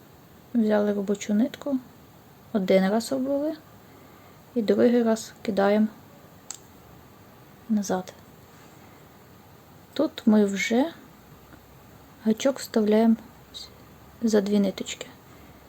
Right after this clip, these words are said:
Витягуємо петлю і пров'язуємо петлю підйому.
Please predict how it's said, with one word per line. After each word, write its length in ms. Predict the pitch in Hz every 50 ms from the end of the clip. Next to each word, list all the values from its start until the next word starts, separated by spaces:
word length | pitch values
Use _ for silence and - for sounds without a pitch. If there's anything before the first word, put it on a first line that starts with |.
| - - - - - - - - - - - - - - - - - - - - - - - - - - -
Витягуємо 680 | 240 214 214 214 - 240 233 214 190 208 196 190 196 - - - - - - - - - - - - -
петлю 540 | 233 226 - - 202 196 190 190 220 285 311 - - - - - - - - - - - - - - - - - - - - - - - - - - - - - - - - - - - - - - - -
і 260 | - 226 226 254 285 294 - - - - -
пров'язуємо 800 | - 233 233 220 196 190 196 202 208 220 214 220 226 220 220 226 - - - - - - - - - - - -
петлю 300 | - 208 - - 220 214
підйому. 540 | - 220 190 196 190 196 196 190 190 202